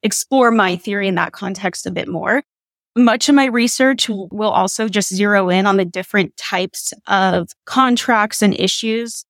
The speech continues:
that I focus on in the paper throughout. And my next project, which is my job talk paper,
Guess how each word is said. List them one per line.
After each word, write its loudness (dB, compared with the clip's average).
that 4
I 4
focus -4
on 0
in -4
the -4
paper -4
throughout. -2
And 4
my 6
next 2
project, -2
which -4
is -4
my -2
job -2
talk -8
paper, -4